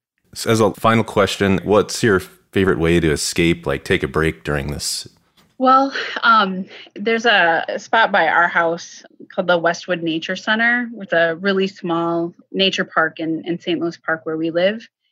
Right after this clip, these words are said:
Speaker 2: And we've been going there multiple times a week. It's right in the,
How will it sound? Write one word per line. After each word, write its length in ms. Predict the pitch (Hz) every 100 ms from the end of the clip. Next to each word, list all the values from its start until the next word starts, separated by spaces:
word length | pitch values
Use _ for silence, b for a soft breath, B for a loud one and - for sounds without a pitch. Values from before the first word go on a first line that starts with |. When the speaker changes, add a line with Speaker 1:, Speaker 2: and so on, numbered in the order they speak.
| _ _ -
Speaker 2:
And 440 | 190 185 175 170 - 190
we've 200 | 208 214
been 160 | 214
going 300 | 180 180 180
there 160 | 175 170
multiple 480 | 170 165 190 185 190 -
times 220 | 170 160
a 80 | 135
week. 260 | 147 214 - _ _ _ _ _ _ 185
It's 180 | 190
right 220 | 202 202 220
in 100 | 220
the, 400 | 190 180 170